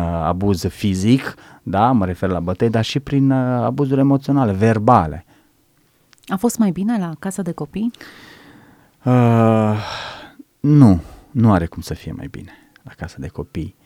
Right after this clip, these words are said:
Speaker 1: Așa cum era acasă, dar eram cinci frățiori, uh, construiam jocuri de ale noastre, ne împărțeam în grupuri, uh, ne jucam de-a mama și de-a tata, aveam universul nostru.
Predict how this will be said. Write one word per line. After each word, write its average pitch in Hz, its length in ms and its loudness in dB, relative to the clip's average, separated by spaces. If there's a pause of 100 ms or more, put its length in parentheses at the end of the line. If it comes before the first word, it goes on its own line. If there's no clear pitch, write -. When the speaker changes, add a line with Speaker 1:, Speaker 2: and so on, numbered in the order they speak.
(720)
Speaker 1:
Așa - 260 0
cum 117 480 4
era 101 300 4
acasă, 131 420 2
dar 117 200 2
eram 117 220 4
cinci 107 200 -2
frățiori, 120 640 0
uh, 95 460 0
construiam 120 480 4
jocuri 123 520 2
de 107 80 2
ale 107 140 4
noastre, 104 360 0
ne 104 60 2
împărțeam 101 420 2
în 90 120 2
grupuri, 95 640 0
uh, 92 140 2 (320)
ne 107 80 2
jucam 113 220 2
de-a 104 120 6
mama 104 220 6
și 98 140 0
de-a 92 140 2
tata, 135 320 0
aveam 131 240 2
universul 117 560 2
nostru. 92 460 0